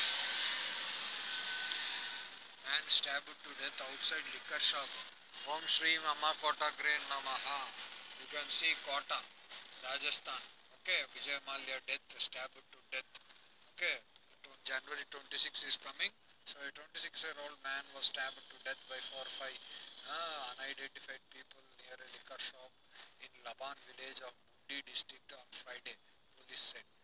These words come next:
Uh, uh, the Kota Lalsot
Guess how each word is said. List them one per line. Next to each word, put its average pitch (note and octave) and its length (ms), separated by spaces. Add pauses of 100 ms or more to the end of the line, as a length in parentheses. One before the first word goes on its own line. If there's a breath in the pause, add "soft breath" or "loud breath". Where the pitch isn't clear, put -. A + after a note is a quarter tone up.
(400)
Uh, D#3+ 80
uh, - 800
the - 160
Kota C#3 480
Lalsot A#2+ 640